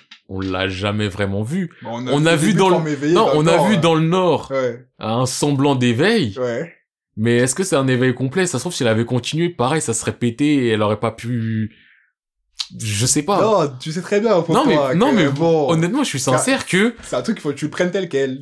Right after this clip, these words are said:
Speaker 1: Ah,
Speaker 2: Faut
Speaker 1: mais
Speaker 2: pas
Speaker 1: je
Speaker 2: prendre
Speaker 1: le
Speaker 2: la
Speaker 1: prends
Speaker 2: tête.
Speaker 1: tel quel, mais je me dis juste que il y a aucun élément pour me dire foncièrement, c'est pas cohérent.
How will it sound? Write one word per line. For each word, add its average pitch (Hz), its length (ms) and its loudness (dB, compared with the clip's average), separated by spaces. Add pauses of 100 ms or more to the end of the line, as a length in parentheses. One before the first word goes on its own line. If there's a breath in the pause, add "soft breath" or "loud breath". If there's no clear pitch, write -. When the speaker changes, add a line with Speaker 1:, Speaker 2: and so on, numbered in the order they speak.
Speaker 1:
Ah, 165 120 0
Speaker 2:
Faut - 0 -
Speaker 1:
mais - 20 0
Speaker 2:
pas 208 60 0
Speaker 1:
je 131 60 0
Speaker 2:
prendre 117 80 -2
Speaker 1:
le 117 40 0
Speaker 2:
la - 100 2
Speaker 1:
prends - 120 -2
Speaker 2:
tête. - 80 -2
Speaker 1:
tel 120 140 0
quel, 254 200 0
mais 139 100 2
je 110 100 -2
me 117 100 2
dis 110 140 -2
juste 214 260 -2
que 202 220 0 (280 loud breath)
il 107 80 -4
y - 40 0
a 101 180 -6
aucun 170 500 0
élément 131 420 2
pour 131 220 -2
me 120 60 0
dire 151 260 -4
foncièrement, 139 520 -4
c'est 143 180 -6
pas 107 100 -4
cohérent. 107 320 -4